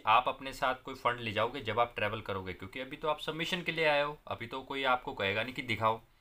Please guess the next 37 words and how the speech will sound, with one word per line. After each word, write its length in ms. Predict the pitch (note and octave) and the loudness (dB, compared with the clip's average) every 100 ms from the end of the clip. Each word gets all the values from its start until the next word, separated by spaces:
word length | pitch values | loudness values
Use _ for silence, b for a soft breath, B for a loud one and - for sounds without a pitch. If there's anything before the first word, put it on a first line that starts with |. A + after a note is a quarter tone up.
| b b - | b b -4
तो 60 | |
आप 140 | A#2+ D3+ | -4 -4
उसको 200 | - E3 | -10 -2
कह 180 | C#3 | 0
सकते 280 | C3+ A#2+ - | 0 -2 -4
हो 60 | A2+ | -6
कि 140 | C3+ | -6
हाँ 260 | A#2 A2 A#2 | -2 0 2
मैं 120 | A#2+ | 2
अपने 280 | A2+ A2 G#2+ | 2 0 -6
साथ 540 | - A2+ A#2 - A#2+ A#2+ B B | 2 2 2 0 -8 -8 B B
आठ 180 | G#2+ A2+ | 2 2
सौ 460 | - A#2 A#2 A2+ - - | 0 -4 -4 -6 -10 -16
यूरो 280 | G#2 G#2 A2 | -12 -10 -8
कैरी 280 | G#2+ G#2+ A2 | -2 -2 -2
करूँगा 380 | A2 G2+ G#2+ G#2+ | -4 -6 -2 0
या 140 | A2 | 0
हज़ार 360 | G2 F#2 G2+ F#2+ - G#2+ - | 0 6 6 6 -2 -18 -14
यूरो 280 | G2 G2+ G#2 | -10 -8 -6
कैरी 240 | G#2+ G#2 | -4 -4
करूँगा, 300 | G#2 F#2+ G#2+ | -4 -6 -6
छः 200 | - G2 | -6 -8
सौ 160 | F#2 A2+ | -6 -6
यूरो 260 | G#2+ G#2 | -4 -6
कैरी 240 | G2+ G2 G2 | -4 -4 -4
करूँगा, 400 | G2+ F#2+ G#2 G#2 b b b b - | -8 -6 -6 -8 b b b b -12
ठीक 160 | A#2 | -8
है। 340 | C3 A#2 _ _ | -6 -8 _ _
तो 100 | - - | -8 -4
आपका 400 | A#2 A2 - C3+ - | 2 2 2 -2 0
एजेंट 440 | G#2 G2+ A#2 A#2 | 0 2 0 0
या 160 | A#2+ A#2+ | -2 0
जब 180 | A2+ G#2+ | 0 0
भी 100 | A#2+ | 2
आप 160 | A#2 | 0
कंपनी 380 | - G#2 - A2+ | -2 -10 -8 -10
से 340 | G#2+ A#2 A2+ | -6 -6 -6